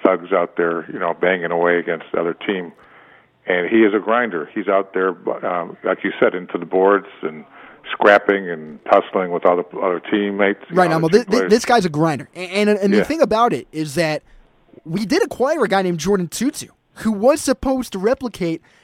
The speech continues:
Speaker 2: that Darren McCarty, uh, kind of, uh, kind of personality that we used to have, you know, back in the early two thousands. Now, Jordan Tootoo obviously irrelevant in the playoffs thus far.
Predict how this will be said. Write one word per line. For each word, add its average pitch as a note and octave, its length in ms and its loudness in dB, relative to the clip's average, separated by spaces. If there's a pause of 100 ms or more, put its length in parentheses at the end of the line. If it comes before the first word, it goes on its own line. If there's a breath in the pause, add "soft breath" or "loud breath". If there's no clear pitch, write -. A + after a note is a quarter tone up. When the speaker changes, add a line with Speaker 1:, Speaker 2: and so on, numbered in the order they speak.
Speaker 2:
that F#3 220 -2
Darren A3 440 -2
McCarty, F#3 680 0 (280 soft breath)
uh, D#3 380 -2 (200)
kind F#3+ 280 -2
of, D#3 180 -2 (320)
uh, F3 100 -4
kind F#3 200 -4
of D#3 60 -6
personality G3 720 -4
that D3 100 -4
we D#3 100 -4
used D3 160 -6
to C#3 60 -10
have, D#3+ 420 -4 (280 soft breath)
you C#3 80 -8
know, C#3 120 -4
back D#3+ 260 -4
in E3 60 -2
the D3+ 100 -4
early C#3+ 180 -2
two C#3 120 -8
thousands. D3+ 480 -8
Now, D#3+ 280 0 (180)
Jordan D#3 320 -2
Tootoo F3 320 -2
obviously D#3 500 -4
irrelevant D#3 540 -6 (560)
in E3+ 100 -8
the D#3+ 80 -6
playoffs D3+ 380 -4
thus C#3 160 -10
far. C#3+ 320 -4